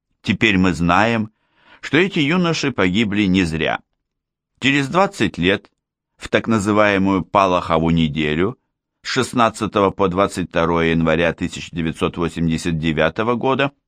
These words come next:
прокатились по Праге акции протеста,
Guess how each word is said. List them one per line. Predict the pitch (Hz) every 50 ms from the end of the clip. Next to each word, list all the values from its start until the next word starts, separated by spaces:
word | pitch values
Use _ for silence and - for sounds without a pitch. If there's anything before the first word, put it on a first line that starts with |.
| _ _ _ - - _ - - - - -
прокатились | - 139 151 - 165 156 - 226 226 214 202 - -
по | - 120
Праге | 104 - - 160 165 139 143 123 - -
акции | 101 123 127 - - - - 101 95
протеста, | 82 - 85 85 78 - - 127 151 - - - - - -